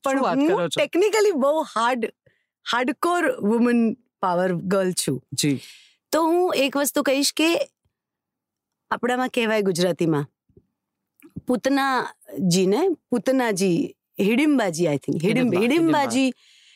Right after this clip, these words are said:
Speaker 1: એટલે હિડિંબા જેવા વ્યક્તિનામાં પણ માતૃત્વ કે બહેન કે એ આવે ને,
Speaker 2: હમ.
Speaker 1: ત્યારે એ નાજુક થઈ જાય છે.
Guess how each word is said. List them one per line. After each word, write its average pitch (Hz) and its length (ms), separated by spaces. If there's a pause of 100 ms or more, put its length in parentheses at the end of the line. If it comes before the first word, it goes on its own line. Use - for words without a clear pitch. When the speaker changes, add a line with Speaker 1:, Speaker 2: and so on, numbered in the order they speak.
(140)
Speaker 1:
એટલે 262 240 (300)
હિડિંબા 302 540
જેવા 330 320
વ્યક્તિનામાં 277 840
પણ 254 220
માતૃત્વ 196 840
કે 262 360
બહેન 220 520
કે 254 320
એ 226 120
આવે 240 280
ને, 190 200 (180)
Speaker 2:
હમ. 147 180
Speaker 1:
ત્યારે 226 420
એ - 80
નાજુક 185 400
થઈ 160 240
જાય 139 200
છે. - 280